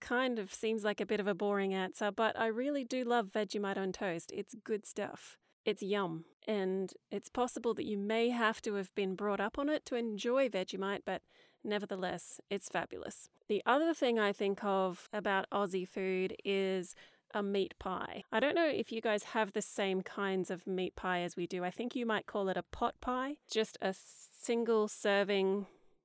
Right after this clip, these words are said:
one person serving sized meat pie in pastry. Delicious. Well, they can be delicious. They can be terrible ones, obviously. But yeah, just simple beef pie,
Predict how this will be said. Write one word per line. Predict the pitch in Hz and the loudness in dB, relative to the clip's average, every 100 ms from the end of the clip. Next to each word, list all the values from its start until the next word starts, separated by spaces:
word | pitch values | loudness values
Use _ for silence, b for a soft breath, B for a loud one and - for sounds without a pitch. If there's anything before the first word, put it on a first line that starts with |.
| _ | _
one | 214 214 220 | -2 0 0
person | 220 202 202 202 190 | 2 0 0 0 0
serving | - 190 185 185 | 2 2 2 0
sized | 190 185 180 180 - - b b b b b _ - | 0 0 0 0 -4 -8 b b b b b _ 0
meat | 220 - | 2 2
pie | - 180 170 | 0 0 2
in | 175 185 180 | 0 0 -2
pastry. | - 165 - 180 180 175 - - | -4 -6 -4 -4 -2 -4 -8 2
Delicious. | 226 196 175 - - - - _ _ 269 | 4 4 0 -6 -4 -6 -8 _ _ 0
Well, | 208 180 170 _ _ _ _ B B B | 0 0 -6 _ _ _ _ B B B
they | 220 | 0
can | - 254 | 4 4
be | 247 | 6
delicious. | 202 175 180 202 180 | 6 4 0 -2 -4
They | - 196 | -2 -2
can | 220 208 | 0 0
be | 190 | 2
terrible | 247 262 196 175 | 2 2 2 2
ones, | 180 185 - - | 2 0 -2 -4
obviously. | 196 202 - 202 196 _ b b | -2 -2 -2 -4 -6 _ b b
But | 220 - | -4 -2
yeah, | - - - | -4 -8 -8
just | 220 202 - | -4 -2 0
simple | 226 226 226 214 214 _ _ - | 0 2 2 2 0 _ _ 0
beef | 214 220 - | 0 0 -2
pie, | 202 196 196 190 190 | 2 4 6 4 0